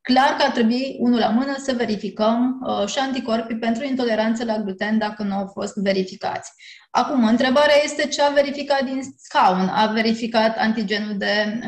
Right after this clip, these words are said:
uh, Helicobacter, de exemplu, sau doar scaunul co-, pentru coproparazitologic? Nu întotdeauna ne iasă rezultatul din prima pozitiv. Și am avut surprize cu părinți care au dat nouă scaune, că așa au înțeles, și abia în ultimul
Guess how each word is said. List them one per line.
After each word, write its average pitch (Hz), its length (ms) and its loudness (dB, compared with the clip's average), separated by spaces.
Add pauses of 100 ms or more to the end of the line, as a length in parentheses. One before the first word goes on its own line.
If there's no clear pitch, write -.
uh, 220 280 -2
Helicobacter, 254 680 0
de 254 140 2
exemplu, 247 520 -2
sau 226 360 -2
doar 220 180 2
scaunul 226 480 -4
co-, 233 280 -8
pentru 233 280 -2
coproparazitologic? 220 1600 -4
Nu 262 180 -2
întotdeauna 285 920 -4
ne 220 140 0
iasă 240 460 -2
rezultatul 214 580 -2
din 214 160 -2
prima 220 280 -2
pozitiv. 202 540 -4 (460)
Și - 100 -6
am 247 80 2
avut 247 280 0
surprize 254 520 -4
cu 226 160 -8
părinți 277 320 -4
care 226 140 -2
au 226 120 2
dat 269 260 2
nouă 277 320 2
scaune, 254 500 0
că 196 80 -6
așa 254 200 -4
au 247 100 -2
înțeles, 226 340 -4
și 285 120 -6
abia 262 420 0
în 226 160 2
ultimul 269 600 -8